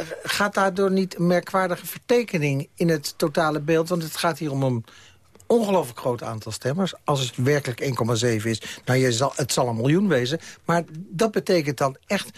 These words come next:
serieuze, eh, eh, eh,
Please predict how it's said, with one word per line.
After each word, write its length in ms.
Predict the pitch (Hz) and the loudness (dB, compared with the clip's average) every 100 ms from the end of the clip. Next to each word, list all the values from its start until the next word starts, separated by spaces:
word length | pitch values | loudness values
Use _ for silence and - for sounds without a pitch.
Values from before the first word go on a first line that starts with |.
| - - | -18 -6
serieuze, 880 | - 180 170 180 262 226 127 208 - - - | 0 2 2 4 2 2 -2 -4 -8 -20 -20
eh, 380 | - 156 151 - | -4 -2 -2 -2
eh, 340 | 139 135 135 139 131 | 0 0 -2 -4 -2
eh, 60 | 117 | -2